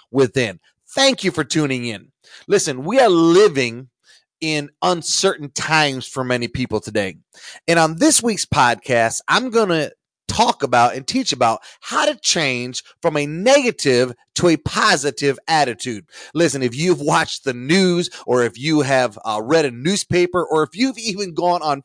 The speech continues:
Facebook, Instagram, no matter what social media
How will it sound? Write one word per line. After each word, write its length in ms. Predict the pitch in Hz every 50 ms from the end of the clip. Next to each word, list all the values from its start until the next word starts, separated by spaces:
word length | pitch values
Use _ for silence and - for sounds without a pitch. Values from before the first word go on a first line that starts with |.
| _ -
Facebook, 540 | - 208 214 202 170 - _ 180 190 190 180 - - - _ _ _ -
Instagram, 720 | 202 196 185 - - - 175 143 156 170 170 165 165 156
no 100 | 147 147
matter 400 | 143 147 165 185 202 190 175 160
what 420 | 156 143 143 151 190 233 226 - -
social 720 | - - - - 214 208 214 202 - - 214 208 196 170
media 420 | 160 160 160 160 156 160 165 143